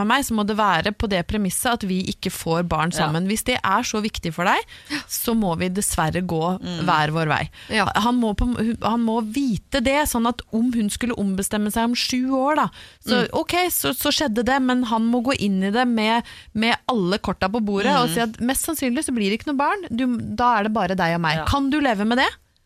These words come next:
Speaker 3: Ja.
Speaker 1: så, så gjør vi det. Hvis du tror du ikke kan det, så ender dette her.
Speaker 3: Mm. Han ber meg om å ikke tvinge han til å velge mellom meg og barn.
Speaker 1: Han må det.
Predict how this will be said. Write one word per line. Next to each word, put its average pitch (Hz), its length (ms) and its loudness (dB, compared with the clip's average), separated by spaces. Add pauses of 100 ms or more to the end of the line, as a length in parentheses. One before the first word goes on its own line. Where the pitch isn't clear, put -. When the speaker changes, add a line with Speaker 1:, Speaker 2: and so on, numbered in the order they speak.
(220)
Speaker 3:
Ja. 185 100 0
Speaker 1:
så, 262 160 2
så - 220 0
gjør 208 180 2
vi 226 80 -2
det. 269 140 2 (260)
Hvis 220 200 -2
du 240 120 0
tror 220 320 -2
du 240 120 0
ikke 220 180 -4
kan 208 200 0
det, 233 140 2 (140)
så 240 160 0
ender 165 220 0
dette 156 260 -4
her. - 200 -4 (200)
Speaker 3:
Mm. 160 180 -8 (460)
Han 233 120 2
ber 190 220 4
meg 220 240 2
om 240 140 0
å 233 80 0
ikke 220 160 -8
tvinge 180 320 0
han 160 100 -2
til 214 140 -4
å 208 40 0
velge 170 280 2
mellom 170 240 -2
meg 170 240 0
og 190 80 -2
barn. 175 300 0 (120)
Speaker 1:
Han 220 160 0
må 208 140 2
det. 175 120 0